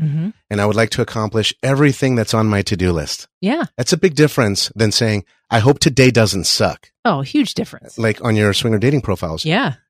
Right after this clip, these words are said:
Speaker 2: "If you're a flake, don't contact us."
Speaker 1: Right.
Speaker 2: Do you remember we read one that said, "If you voted for Trump, fuck you. Don't
Speaker 1: Exactly.
Speaker 2: contact us."
Speaker 1: Yeah. <laughs>
Speaker 2: Right.
Speaker 1: Absolutely. Well, when I read that, I thought,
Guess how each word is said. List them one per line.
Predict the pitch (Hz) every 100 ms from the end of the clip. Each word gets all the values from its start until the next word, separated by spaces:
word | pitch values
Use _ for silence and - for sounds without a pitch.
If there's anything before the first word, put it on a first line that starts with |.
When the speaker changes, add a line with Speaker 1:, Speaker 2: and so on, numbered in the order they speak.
| -
Speaker 2:
"If | 123 139
you're | 135
a |
flake, | - 151 156 160 - _ -
don't | 143 123
contact | - 127 117 120 110 -
us." | 117 95 - - _
Speaker 1:
Right. | 160 151 _
Speaker 2:
Do | -
you | 135
remember | 160 180 165 131 _
we | 90 104
read | 123 123 107
one | 95 110
that | 87 -
said, | 95 85 - _ _ -
"If | -
you |
voted | 110 156 143 -
for | -
Trump, | - 170 160 131 - _
fuck | _ - 170 147 156
you. | 160 135 113 - 196
Don't | 175
Speaker 1:
Exactly. | 208 220
Speaker 2:
contact | 147 151 131 -
us." | 123 104
Speaker 1:
Yeah. | 185 - -
<laughs> | 254 - 247 - 240 269 240
Speaker 2:
Right. | 92 175 - _ -
Speaker 1:
Absolutely. | 151 - 139 160 151 127 -
Well, | 240
when | 247 240
I |
read | 240 311 247
that, | 190 175
I |
thought, | 185 214 190